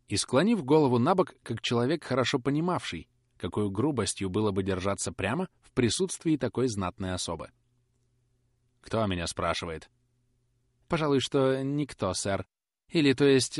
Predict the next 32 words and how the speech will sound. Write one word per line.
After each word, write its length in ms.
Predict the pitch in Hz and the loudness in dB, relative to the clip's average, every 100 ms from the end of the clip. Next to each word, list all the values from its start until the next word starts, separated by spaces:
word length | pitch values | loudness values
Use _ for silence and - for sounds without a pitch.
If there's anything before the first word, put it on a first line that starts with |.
| 143 | -2
почти 360 | 147 143 - 139 | 0 -2 0 0
всё 180 | - 131 | 2 2
равно, 240 | 123 135 | 2 0
что 180 | - 143 | -2 -4
никто. 360 | 143 - 90 - _ _ _ _ _ | -4 -6 -8 -8 _ _ _ _ _
Приходил 420 | - 127 131 127 127 | -4 0 2 4 2
старик 360 | - 135 135 | 2 2 2
Гильс, 400 | 135 233 208 - | 0 -2 0 -4
инструментальный 720 | - 113 - 120 127 120 113 135 | -2 -2 0 0 0 0 0 0
мастер, 400 | 101 - 95 - | -2 -4 -8 -10
с 140 | - - | -8 -6
уплатой 340 | 147 139 160 | -2 -2 -2
долга. 380 | 131 92 87 87 _ _ _ - | -4 -4 -4 -10 _ _ _ -2
Да 80 | 135 | 4
я 140 | 123 | 6
уж 100 | 113 | 4
сказал, 340 | - 123 120 123 | 2 2 2 0
что 200 | - 120 | 2 2
ваша 200 | 117 131 | 2 2
милость 320 | 175 147 - | 0 0 0
ужасно 340 | 117 120 143 | 2 2 0
заняты". 440 | 135 95 87 87 - _ _ _ _ _ _ _ _ _ | -2 -2 -4 -10 -14 _ _ _ _ _ _ _ _ _
"А 180 | 95 98 | 2 4
ещё 420 | 101 - 117 123 | 4 4 4 6
был 180 | 156 202 | 6 4
кто-нибудь?" 480 | - 123 98 90 - _ _ _ _ _ _ _ - | 4 2 2 -2 -8 _ _ _ _ _ _ _ -6
"Нет, 260 | 165 104 - | -4 -2 -2
сэр, 260 | 101 107 _ - | -2 -4 _ -6
ещё 380 | 135 135 - | 0 2 2
никого 380 | 175 226 127 120 | 0 0 0 0
не 120 | 127 | -2
было. 240 | 82 85 | -4 -6